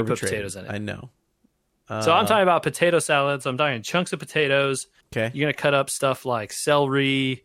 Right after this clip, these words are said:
Speaker 1: Sure.
Speaker 2: You're gonna cut up stuff like onions.
Speaker 1: Hmm.
Speaker 2: Maybe, like, a little bit of, like, finely chopped, uh, carrots or peppers or
Speaker 1: No.
Speaker 2: something like
Speaker 1: Mm-mm.
Speaker 2: this.
Speaker 1: Nope.
Speaker 2: And blend all that stuff up with a big gooey,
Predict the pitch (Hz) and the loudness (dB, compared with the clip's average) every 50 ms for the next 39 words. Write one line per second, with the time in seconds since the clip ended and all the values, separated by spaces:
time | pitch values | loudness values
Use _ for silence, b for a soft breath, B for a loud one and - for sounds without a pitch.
0 | _ - - - - 110 110 110 - - 135 120 117 113 - - - 127 117 - | _ -20 -16 -12 -8 -6 -6 -8 -4 -2 -2 -2 -2 -6 -8 -6 -2 -2 -4 -2
1 | - 123 113 110 110 107 104 101 - _ - 139 139 131 131 131 131 131 131 127 | -4 -8 -6 -6 -6 -6 -8 -10 -12 _ -2 -2 -2 0 0 0 0 0 0 -2
2 | 127 127 127 127 127 127 123 123 123 - - - _ _ _ _ _ _ _ _ | -2 -2 -4 -4 -4 -6 -6 -6 -8 -10 -12 -16 _ _ _ _ _ _ _ _
3 | 175 175 185 185 180 127 127 127 131 131 127 127 120 123 117 - - 127 120 120 | -10 -8 -8 -6 -2 0 0 0 2 2 2 2 2 0 -2 -6 -8 -8 -4 -2
4 | 131 127 123 120 127 120 113 - _ _ _ _ _ - 131 110 104 107 120 - | -2 -2 0 0 0 -2 -2 -4 _ _ _ _ _ -6 -6 -6 -6 -8 -12 -16
5 | _ _ _ _ - - - - - 131 135 143 143 139 143 139 139 139 135 131 | _ _ _ _ -20 -18 -8 -2 0 2 4 4 4 4 2 2 2 2 0 0
6 | - - - 143 131 131 131 - - - - - - _ 156 127 120 117 113 110 | -2 -2 0 2 2 2 2 0 -4 -14 -16 -16 -12 _ -4 -2 -2 0 -2 -2
7 | 110 104 101 _ - - 151 135 131 131 131 - - - 101 - - - 147 143 | -4 -6 -10 _ -8 -4 0 0 0 0 -2 -4 -8 -12 -14 -8 -4 -4 -4 -2
8 | - 151 - - - 139 139 135 127 110 107 - - 147 135 - 131 135 131 127 | -2 -6 -6 -4 -4 -2 -2 0 0 0 -2 -2 -4 -6 -6 -4 -2 -2 -2 -2
9 | 120 139 135 139 - 107 - - _ _ _ - 107 104 101 104 104 - _ _ | -2 -4 -6 -6 -6 -8 -10 -14 _ _ _ -12 -8 -6 -6 -8 -8 -12 _ _
10 | _ _ _ _ _ _ _ _ _ 127 127 127 123 120 120 120 113 113 - _ | _ _ _ _ _ _ _ _ _ -2 0 0 0 0 -2 -2 -4 -6 -8 _
11 | - 123 113 117 131 139 151 160 151 143 139 143 143 139 127 - - 135 127 131 | -14 -12 -6 0 2 2 4 6 6 6 6 6 4 2 2 0 0 -2 0 2
12 | 131 131 123 - 123 117 117 107 101 135 135 139 135 127 117 110 127 131 131 131 | 0 0 0 0 -2 -2 -4 -4 0 0 0 0 0 -4 -6 -2 0 2 2 2
13 | 131 131 131 131 131 131 123 | 2 2 0 0 -2 -2 -4